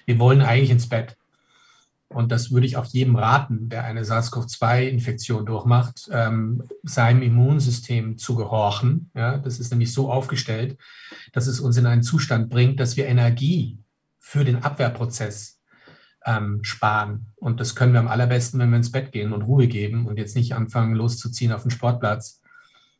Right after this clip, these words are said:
oder in den Job. Ähm, oder, und ich kann da auch nur warnen, zu schnell ein, ein, ähm, ein Antiphlogistikum zu nehmen, also ein Aspirin oder Ibuprofen.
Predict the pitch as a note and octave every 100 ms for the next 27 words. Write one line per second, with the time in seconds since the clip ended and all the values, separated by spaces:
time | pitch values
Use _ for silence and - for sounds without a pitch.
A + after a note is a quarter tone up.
0 | - - A#2+ A2+ A2+ A#2+ A#2+ - - _
1 | _ _ _ - A#2 A2 A2 A2 A#2 -
2 | - D#3 E3+ C3+ A#2 C#3+ C#3 A#2+ - A#2
3 | A#2+ C#3+ E3 B2 G#2 G2 A2+ D3 D3+ C#3
4 | - B2+ - A#2+ A#2+ B2 B2+ A#2 A2+ A#2
5 | A#2+ A2+ A2 G#2+ A2+ - - - - -
6 | A2+ G#2+ G#2+ G#2+ A#2 A2+ B2 A#2+ A#2+ A#2+
7 | D#3+ - B2 A2+ A#2+ A2+ G#2+ A#2 C#3 A2
8 | G#2+ A2+ A2+ - A2+ A#2+ B2+ A#2 A2+ B2+
9 | C#3 G#2+ - A2 A2 C3 C#3